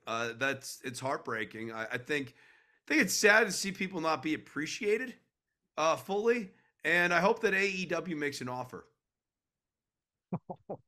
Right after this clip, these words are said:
Speaker 2: God. Why would you do that to us? Why? No, please. Please, God, no.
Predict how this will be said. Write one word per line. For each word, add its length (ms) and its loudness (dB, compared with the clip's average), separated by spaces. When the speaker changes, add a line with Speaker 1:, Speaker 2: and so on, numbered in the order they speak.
Speaker 2:
God. 300 -8
Why 220 6
would 160 4
you 80 2
do 200 4
that 200 -2
to 160 -6
us? 240 -14
Why? 480 6
No, 420 -2
please. 600 -2
Please, 320 -4
God, 340 -6
no. 260 -8